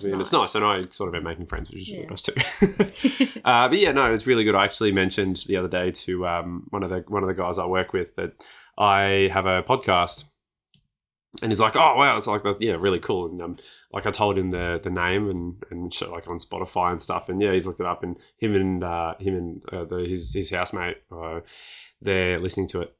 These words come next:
Speaker 2: as well. Or
Speaker 1: So
Speaker 2: I, I don't, I don't know
Speaker 1: nice.
Speaker 2: exactly what the living situation is, but, like, they listen to it
Speaker 1: Yeah.
Speaker 2: together, which is really nice.
Speaker 1: Ah.
Speaker 2: And, uh, so, yeah, they
Speaker 1: And
Speaker 2: actually
Speaker 1: they started
Speaker 2: started, they
Speaker 1: from
Speaker 2: started
Speaker 1: there.
Speaker 2: all the way back at episode one. I'm like, "Oh my God."
Speaker 1: <laughs> Oh, no.
Speaker 2: I'm like, I'm like, "The next episode's ninety-nine." I'm like, "I promise,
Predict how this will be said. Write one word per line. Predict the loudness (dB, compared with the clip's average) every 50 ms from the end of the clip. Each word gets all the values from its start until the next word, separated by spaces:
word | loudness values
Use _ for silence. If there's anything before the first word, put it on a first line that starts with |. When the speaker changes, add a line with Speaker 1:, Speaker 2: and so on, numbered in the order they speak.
| -16
Speaker 2:
as | -10 -8
well. | -8 -8 -8 -10 -10
Or | -10 -6 -6 -6
Speaker 1:
So | -4 -4 -2 -2
Speaker 2:
I, |
I | 0
don't, | 0 4
I | 4 4 4 4 4
don't | 4 4 4
know | 4
Speaker 1:
nice. | 2
Speaker 2:
exactly | 2 2 0 0 0
what | -2 0
the | 2
living | 2 2 0 0
situation | -6 -4 -2 -2 -2 -2 -4
is, | 0
but, | 2 4
like, | 4 4 6
they | 4 4
listen | 4 2 0 0 -2
to | -2 -4 -4
it | -8 -10 _ _ -2
Speaker 1:
Yeah. | 0 2 4
Speaker 2:
together, | 4 2 2 -2
which | -4 -4
is | -2 -2
really | -2 -2
nice. | -2 -2 -4 -6 -10 -14 -16 -10
Speaker 1:
Ah. | -8 -8 -8 -8 -10 -14 -6 0
Speaker 2:
And, | 0 2 4 4 4 4 4 2 0 -2 -2 -4 -6 -6 -8 _ _ _
uh, | -6 -4 0 0 0 2 2 0 0 -2 -4 -8 -10 -12
so, | -10 -2 0 2 2 4 4
yeah, | 4 4 4 2 2
they |
Speaker 1:
And | 4 2
Speaker 2:
actually | 2 2 2 2
Speaker 1:
they | 0
started | 2 4 4 4 4 4
Speaker 2:
started, | 2 2 0
they |
Speaker 1:
from | 0 0
Speaker 2:
started | 2 4 4 4 6 4
Speaker 1:
there. |
Speaker 2:
all | 4 4
the | 6
way | 4 4
back | 4 2 0 0 0
at | -4 -2
episode | -2 0 -2 -2 -2 -2
one. | -4 -6
I'm | -4 -6
like, | -6 -4
"Oh | -6 -6
my | -6 -8 -10 -10 -8 -6 -6
God." | -6 -4
Speaker 1:
<laughs> | -4
Oh, | -2
no. | -2 -2 0 0 0 4 6 6
Speaker 2:
I'm | 6
like, | 8 8 6 6 6
I'm | 4 6
like, | 6 6 4 2 -2 -2 -2 -4 -6 2
"The | 4 6
next | 6 6 4 4 2
episode's | 2 4 4 4 4 2 4
ninety-nine." | 4 4 6 4 4 4 4 4 4 4 4
I'm | 4
like, | 4 2 6 6
"I | 6 4 4
promise, | 2 -6 2 4 4 6 6 6 4 4 4 4 2 2 -2 -6